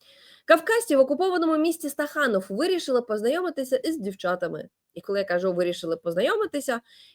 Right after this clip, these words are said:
я просто опускаю брудні подробиці. Дівчата відмовились, а кавказці не зрозуміли,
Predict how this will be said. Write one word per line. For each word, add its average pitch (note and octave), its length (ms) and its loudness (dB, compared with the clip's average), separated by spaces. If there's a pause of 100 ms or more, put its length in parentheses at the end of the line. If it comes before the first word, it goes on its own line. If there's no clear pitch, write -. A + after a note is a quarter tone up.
я D4 280 4
просто C#4 380 6
опускаю C#4+ 1080 0
брудні B3 340 0
подробиці. C4 680 2 (760)
Дівчата A4+ 300 6
відмовились, C4 920 4 (140)
а E3+ 240 -4
кавказці - 480 -12
не F#3+ 120 -2
зрозуміли, A#3 600 2